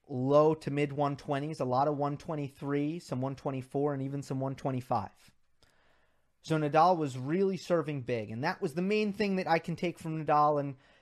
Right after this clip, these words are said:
that's something to watch. That was very, very clear, and Rublev didn't have much success at all on the return. Let me see the stats here. Uh, first serve points won, Nadal won eighty-two percent. Second serve,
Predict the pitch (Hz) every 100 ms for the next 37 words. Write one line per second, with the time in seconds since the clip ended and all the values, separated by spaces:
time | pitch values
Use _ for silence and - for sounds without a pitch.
0 | _ 147 156 - - - 170 - 170 160
1 | 151 147 147 - - 139 175 151 135 156
2 | 160 156 160 160 156 - 147 143 135 120
3 | 120 147 160 156 - 156 160 - _ _
4 | _ - 151 147 160 156 - - - 147
5 | 147 135 135 143 147 147 147 - 127 127
6 | 127 123 123 123 123 113 110 170 170 170
7 | 175 170 - _ _ - 127 - 110 110
8 | - 110 107 - 98 101 _ - - -
9 | _ _ _ _ _ _ _ _ _ _
10 | 113 117 113 - 165 - 170 160 - 156
11 | 147 - 143 143 143 127 131 131 123 -
12 | 120 117 - 120 - 107 - 151 151 -
13 | - 131 131 - 135 131 127